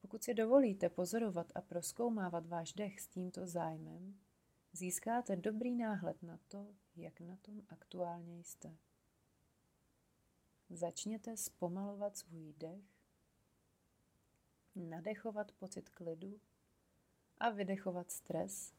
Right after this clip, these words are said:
nebo tlak. Jak se takto pomalu a hluboce nadechujete, dovolte svému tělu a vaší mysli relaxovat a plynout.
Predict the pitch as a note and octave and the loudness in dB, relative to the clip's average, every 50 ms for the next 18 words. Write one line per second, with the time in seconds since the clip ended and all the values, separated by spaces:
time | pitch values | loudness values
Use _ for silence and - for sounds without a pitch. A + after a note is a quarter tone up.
0 | - F#3 F3 D#3+ E3 E3 - - D#3+ E3 D#3+ - _ - _ _ _ _ _ _ | -10 -10 -8 -6 -6 -8 -8 -12 -18 -20 -20 -20 _ -20 _ _ _ _ _ _
1 | _ _ _ _ _ _ _ _ _ _ _ _ _ _ _ _ _ _ _ _ | _ _ _ _ _ _ _ _ _ _ _ _ _ _ _ _ _ _ _ _
2 | _ _ _ _ _ _ _ _ _ _ _ _ _ _ F3+ F3 E3+ - - - | _ _ _ _ _ _ _ _ _ _ _ _ _ _ 2 2 2 2 2 4
3 | G3+ F#3+ G3 G3 - _ _ _ _ _ - A3+ - - - - F#3+ F#3+ - _ | 4 2 2 -2 -12 _ _ _ _ _ -2 -2 -2 -4 -4 -4 -4 -4 -6 _
4 | - F#3+ F#3 G3 A3+ B3 A#3+ G3+ - - - F3+ E3+ D3+ F3 F3 F3+ F#3 F3+ G3 | 0 0 0 0 -2 -4 -4 -6 -6 -4 -4 -6 -4 -4 -4 -4 -4 -4 -6 -8
5 | A3 A3+ - - - F3 E3+ E3 E3 E3 E3 E3+ G#3+ A#3 - - F#3 E3+ E3 E3 | -10 -8 -8 -4 -4 -4 -4 -4 -8 -10 -8 -8 -8 -10 -10 -12 -10 -10 -10 -10
6 | - - E3 E3 E3+ - - E3 F3 E3+ E3 E3+ F3 E3+ - F3+ - - F#3+ F#3+ | -12 -14 -14 -14 -16 -20 -8 -6 -4 -4 -4 -6 -8 -8 -10 -10 -10 -6 -4 -4
7 | F#3+ G3 G3+ G#3+ G3 - - - E3+ D#3+ E3 F3 G#3 A#3 - _ _ _ _ _ | -4 -4 -6 -6 -8 -10 -4 -2 -2 -2 -2 -4 -8 -10 -14 _ _ _ _ _
8 | _ _ _ _ _ _ _ _ G3+ G#3 A#3+ B3 - - G3 F3 E3+ E3+ E3 E3 | _ _ _ _ _ _ _ _ 0 2 2 2 2 0 0 0 0 -2 -4 -4
9 | E3 - - - F#3+ F#3+ G#3 G#3+ - - _ _ _ _ _ _ _ E3+ E3 D#3+ | -4 -4 -2 -2 0 -2 -2 -4 -8 -16 _ _ _ _ _ _ _ -4 -2 2
10 | E3 F3 E3+ - - - - F#3 F3 F3+ F3+ F#3 - - - - F#3+ G3 _ F3+ | 2 2 0 -2 -6 -6 -4 -4 -4 -4 -6 -8 -10 -10 -10 -10 -10 -8 _ -10
11 | E3 D#3+ D#3 D#3+ D#3+ D3+ - _ _ - _ | -10 -10 -10 -12 -16 -20 -20 _ _ -20 _